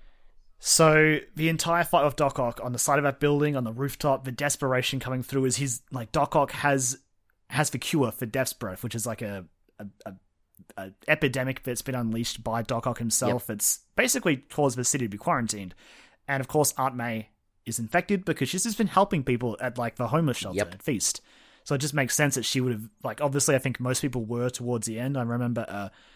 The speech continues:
Speaker 1: a pretty harrowing phone call from Yuri at one point.
Speaker 2: Yeah.
Speaker 1: But
Speaker 2: Oh my God,
Speaker 1: she
Speaker 2: yes.
Speaker 1: Yeah. But she also, ob-, obviously Aunt May catches it,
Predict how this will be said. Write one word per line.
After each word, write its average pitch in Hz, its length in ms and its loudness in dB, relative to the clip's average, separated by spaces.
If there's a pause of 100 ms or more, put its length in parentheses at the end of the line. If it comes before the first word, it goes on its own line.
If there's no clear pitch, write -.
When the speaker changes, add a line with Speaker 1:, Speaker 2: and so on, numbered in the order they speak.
(140)
Speaker 1:
a 104 60 -12
pretty 156 240 0
harrowing 127 400 2
phone 123 240 0
call 123 160 -2
from 113 200 -4
Yuri 131 280 0
at 143 80 -2
one 143 180 -2
point. 156 360 -4
Speaker 2:
Yeah. 139 680 4
Speaker 1:
But 135 80 4
Speaker 2:
Oh 135 140 0
my 117 260 0
God, 131 540 6
Speaker 1:
she - 60 -4
Speaker 2:
yes. 120 540 2
Speaker 1:
Yeah. 123 340 -2 (960)
But - 200 -4
she 151 240 2
also, 127 640 2 (400)
ob-, 127 240 -4
obviously 165 300 2
Aunt 127 180 -2
May 120 160 -6 (420)
catches 170 360 2
it, 170 180 6